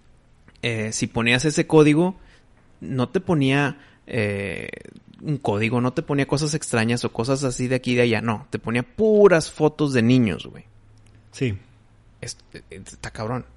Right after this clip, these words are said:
Speaker 1: Entonces
Speaker 2: Sí.
Speaker 1: aquí, y aparte ya metiendo todo el tema de Hollywood y de que Jo-, Tom Hanks, oye, Tom Hanks, ¿por qué, por qué tomaste una foto de ese código que te trae niños a, en un buscador, güey? O sea, ¿acaso estás metido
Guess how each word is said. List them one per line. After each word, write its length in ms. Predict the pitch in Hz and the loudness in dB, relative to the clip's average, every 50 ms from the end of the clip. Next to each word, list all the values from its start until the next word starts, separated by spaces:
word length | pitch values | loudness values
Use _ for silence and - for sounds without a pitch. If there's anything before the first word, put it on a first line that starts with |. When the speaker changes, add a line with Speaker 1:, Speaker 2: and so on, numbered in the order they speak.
| _ - | _ -10
Speaker 1:
Entonces 300 | 135 113 - 120 131 123 | -6 -4 -2 -2 0 0
Speaker 2:
Sí. 60 | 123 | 0
Speaker 1:
aquí, 300 | 110 107 160 151 139 - | -2 0 0 -2 -2 -2
y 100 | - 139 | -2 -2
aparte 380 | 127 - - 143 143 - - 160 | -2 -2 -2 -2 -4 -2 -2 -2
ya 80 | 151 160 | 0 0
metiendo 340 | 160 156 - 165 160 147 | 0 0 0 2 2 2
todo 140 | - 156 147 | 4 4 4
el 80 | 143 143 | 4 4
tema 220 | - 165 165 165 | 2 2 2 2
de 100 | 160 147 - | 2 2 2
Hollywood 480 | - 139 139 147 147 147 147 143 135 | 2 4 4 4 4 2 2 2 2
y 40 | 131 | 2
de 120 | 123 113 | 2 0
que 100 | - - | 0 -4
Jo-, 140 | - - - | -6 -6 -6
Tom 240 | - - 131 131 135 - | -2 -2 -2 -2 -2 -2
Hanks, 360 | 131 127 127 127 - - - - - - - - - - _ _ _ _ - | -2 -2 -2 -4 -6 -10 -16 -20 -20 -20 -20 -20 -20 -20 _ _ _ _ -2
oye, 320 | 113 120 117 113 - - _ _ _ _ | 0 0 0 -2 -4 -8 _ _ _ _
Tom 160 | - 120 120 123 | -6 -6 -4 -4
Hanks, 220 | 127 123 113 - | -4 -4 -4 -6
¿por 140 | - 123 - | -8 -8 -6
qué, 100 | - 120 | -8 -10
por 400 | - - - - - - 120 - | -10 -12 -20 -12 -10 -10 -10 -8
qué 140 | - - 120 | -8 -8 -6
tomaste 440 | - - 151 151 151 143 - - | -4 -4 -2 -2 -4 -4 -6 -6
una 120 | 165 156 156 | -6 -6 -4
foto 300 | - 147 143 - - 160 | -4 -4 -4 -2 0 0
de 60 | 156 | 0
ese 160 | 147 - 147 | 0 -2 -2
código 380 | - - 135 135 143 147 156 147 | 0 0 2 2 2 2 0 0
que 100 | 147 139 | -2 -6
te 120 | - - | -6 -8
trae 200 | - - 117 127 | -6 -4 -2 -2
niños 380 | 127 135 135 135 143 147 143 147 | 0 0 0 0 -2 -2 0 0
a, 140 | 127 120 - | -2 -2 -2
en 180 | - 117 113 110 | -4 -4 -2 -2
un 120 | 113 120 | -2 -2
buscador, 500 | 120 143 139 - - 110 101 113 175 214 - | -2 -4 -4 -4 -4 -2 0 0 0 0 -2
güey? 140 | - - - _ _ _ _ _ _ _ _ _ - | -4 -8 -14 _ _ _ _ _ _ _ _ _ -12
O 60 | - 107 | -8 -4
sea, 120 | 113 104 | -4 -4
¿acaso 300 | 107 - - 110 113 147 | -4 -4 -4 -2 -2 -2
estás 240 | 143 - 139 135 135 | 0 2 2 2 2
metido 600 | 147 147 139 - - 123 120 120 120 131 143 160 | 0 -2 -2 -2 0 0 2 2 2 2 0 -4